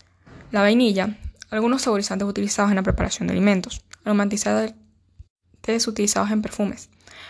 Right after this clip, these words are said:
así como también los encontramos como partes productos plásticos en solventes y en pinturas,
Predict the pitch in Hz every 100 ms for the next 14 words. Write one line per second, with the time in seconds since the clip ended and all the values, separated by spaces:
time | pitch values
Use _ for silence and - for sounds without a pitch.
0 | - 240 226 214 233 240 202 196 214 233
1 | 214 196 185 180 202 233 214 - 185 180
2 | - 185 - 196 - 226 214 214 214 214
3 | - 208 - 190 175 185 202 208 214 262
4 | - -